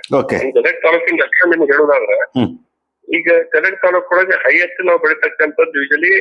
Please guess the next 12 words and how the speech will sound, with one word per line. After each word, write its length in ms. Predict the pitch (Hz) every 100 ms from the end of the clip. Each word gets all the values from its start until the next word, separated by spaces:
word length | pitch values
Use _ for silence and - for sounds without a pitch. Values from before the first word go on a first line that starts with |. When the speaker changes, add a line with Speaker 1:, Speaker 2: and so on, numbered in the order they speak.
| -
Speaker 2:
ನಮ್ಗ್ 220 | 139 143
ಗೊತ್-, 220 | 139 - _
ನಮ್ಗ್ 200 | 143 143
ಗೊತ್ತಿದ್ದಂಗೆ 600 | 143 143 156 156 156 170 190 165
ನಮ್ದು 400 | 143 151 151 156 151 151 - - - 123
ಹೆಸರು 320 | 123 - 175
ಬೆಳೆಯ 280 | 160 165 165 185 175 151
Speaker 1:
ಹೌದು. 220 | 113 104
Speaker 2:
ಗ್ರೀನ್ 220 | 98 165
ಗ್ರಾಮ್ 200 | 175 180
ಬೋಲ್ 200 | 151 160
ಅಂತೀವಿ. 260 | - 139